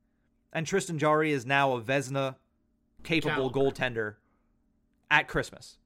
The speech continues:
Speaker 1: He's in the top ten, if not the top five right now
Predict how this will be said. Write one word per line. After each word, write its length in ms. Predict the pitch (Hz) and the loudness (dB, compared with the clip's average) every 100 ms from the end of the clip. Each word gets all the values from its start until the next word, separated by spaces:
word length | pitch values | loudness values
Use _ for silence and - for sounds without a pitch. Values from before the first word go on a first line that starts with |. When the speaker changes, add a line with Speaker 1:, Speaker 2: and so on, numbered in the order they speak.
| _ | _
Speaker 1:
He's 200 | - 180 | -4 -2
in 60 | 185 | 0
the 100 | 214 | -2
top 360 | 180 196 202 _ _ _ _ | 2 0 0 _ _ _ _
ten, 460 | - 190 151 120 117 _ - | 2 4 4 -2 -16 _ -8
if 180 | 160 156 | -6 -2
not 220 | 175 160 | -2 -2
the 80 | 165 | -4
top 320 | 170 170 - | -2 -2 -2
five 380 | - 175 156 123 | -2 2 2 2
right 180 | 127 113 | -2 -2
now 340 | 117 107 101 | -4 -4 -6